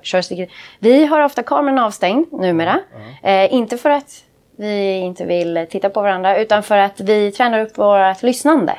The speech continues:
Speaker 2: Ja.
Speaker 1: Det har
Speaker 2: Ja.
Speaker 1: blivit mycket
Speaker 2: Just det.
Speaker 1: bättre. Och man
Speaker 2: Ja.
Speaker 1: brukar väl säga så här att man har
Speaker 2: Ja.
Speaker 1: två, två, någonting med nu.
Speaker 2: Två
Speaker 1: Det
Speaker 2: öron
Speaker 1: här
Speaker 2: och en mun, ja.
Speaker 1: Tack,
Speaker 2: Ja,
Speaker 1: två.
Speaker 2: precis.
Speaker 1: <laughs> Två ögon,
Speaker 2: Ja.
Speaker 1: öron och en mun.
Speaker 2: Ja.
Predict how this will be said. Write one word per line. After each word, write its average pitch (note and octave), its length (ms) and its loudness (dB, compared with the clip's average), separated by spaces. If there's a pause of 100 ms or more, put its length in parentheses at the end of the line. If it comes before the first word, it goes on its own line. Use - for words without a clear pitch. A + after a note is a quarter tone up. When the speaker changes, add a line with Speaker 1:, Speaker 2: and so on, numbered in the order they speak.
(140)
Speaker 2:
Ja. A2+ 200 -14 (240)
Speaker 1:
Det G#3+ 400 2
har F#3+ 300 0
Speaker 2:
Ja. E3+ 240 0
Speaker 1:
blivit F#3+ 440 0
mycket C#4+ 360 4
Speaker 2:
Just - 100 -20
det. D4+ 160 0
Speaker 1:
bättre. F#3 420 -2
Och G3+ 80 0
man A#3+ 140 2
Speaker 2:
Ja. - 20 -2
Speaker 1:
brukar C#4+ 260 2
väl C#4+ 140 -2
säga C#4+ 300 2
så D4 100 -2
här F3 140 4
att E3+ 100 -6
man F#3+ 140 -4
har F#3 80 -4
Speaker 2:
Ja. F3+ 40 -18
Speaker 1:
två, F#3+ 300 2 (800)
två, F3+ 260 -16 (420)
någonting G#3 480 -12
med F#3 800 -10
nu. D#3 460 -12 (100)
Speaker 2:
Två A#2 140 -2
Speaker 1:
Det G#2+ 60 2
Speaker 2:
öron G#2+ 140 4
Speaker 1:
här A#3+ 140 4
Speaker 2:
och A2 60 0 (120)
en G#2+ 60 0
mun, G2 100 -4
ja. G#2+ 100 -6 (240)
Speaker 1:
Tack, - 340 0
Speaker 2:
Ja, - 60 -6
Speaker 1:
två. F4 240 2
Speaker 2:
precis. - 340 0
Speaker 1:
<laughs> - 720 -6
Två G4 280 6
ögon, C#4 140 2 (100)
Speaker 2:
Ja. C4+ 460 4
Speaker 1:
öron A3+ 340 2
och A3 180 -8
en G3+ 320 -2
mun. E3+ 260 -6
Speaker 2:
Ja. A#2 120 -10